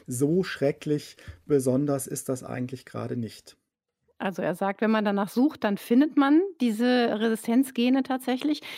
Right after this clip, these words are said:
Speaker 2: Das Interessante ist, dass das U-S-Team mehr Antibiotikaresistenzgene auf den Zahnbürsten gefunden hat von Menschen, die besonders intensive Mundpflege betreiben. Also sich viel die Zähne putzen, regelmäßig Zahnseide benutzen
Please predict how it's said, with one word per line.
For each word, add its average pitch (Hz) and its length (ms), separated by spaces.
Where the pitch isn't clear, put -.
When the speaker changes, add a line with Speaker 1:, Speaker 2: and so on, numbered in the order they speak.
Speaker 2:
Das 220 100
Interessante 254 520
ist, - 180
dass 262 120
das 247 180
U-S-Team 269 600
mehr 220 360
Antibiotikaresistenzgene 247 1600
auf 202 100
den 247 240
Zahnbürsten 196 680
gefunden 190 360
hat 208 120
von 226 220
Menschen, 269 500
die 220 200
besonders 240 480
intensive 254 480
Mundpflege 226 600
betreiben. 180 640
Also 190 480
sich - 180
viel 277 120
die 254 120
Zähne 226 260
putzen, 208 680
regelmäßig 214 480
Zahnseide 196 440
benutzen 202 440